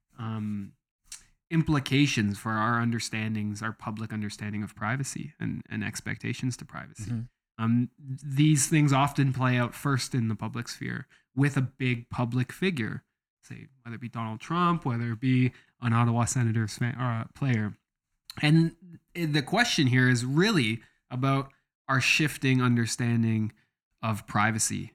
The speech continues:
Speaker 1: in the public sphere. It seems as if we don't have any, there is no expectation of privacy.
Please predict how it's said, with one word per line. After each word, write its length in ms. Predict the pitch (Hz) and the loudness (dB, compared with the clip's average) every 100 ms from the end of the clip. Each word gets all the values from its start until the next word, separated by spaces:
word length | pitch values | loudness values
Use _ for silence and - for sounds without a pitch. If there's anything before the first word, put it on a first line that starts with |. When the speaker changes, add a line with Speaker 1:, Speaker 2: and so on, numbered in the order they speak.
| _ _ | _ _
Speaker 1:
in 60 | |
the 60 | 104 | -14
public 360 | - 101 - - | -12 -14 -14 -16
sphere. 200 | - - | -10 -8
It 120 | - | -2
seems 640 | - 139 139 151 147 - - _ _ _ _ - | 2 6 6 6 6 2 -6 _ _ _ _ -6
as 200 | 123 113 | -4 -2
if 460 | 104 127 - - _ _ _ - | -4 -4 -8 -20 _ _ _ -2
we 160 | 120 | 0
don't 380 | 113 117 110 110 _ _ _ | 0 -2 -2 -2 _ _ _
have 260 | - 110 104 | -6 -4 -2
any, 260 | 110 113 107 _ _ - | 0 0 -2 _ _ -4
there 160 | 127 | 2
is 140 | 139 135 | 2 4
no 200 | 113 104 | 2 0
expectation 680 | - - 113 123 110 - 104 | -6 -12 -12 -8 -10 -8 -12
of 100 | - | -6
privacy. 500 | 52 50 - - | -4 -4 -10 -14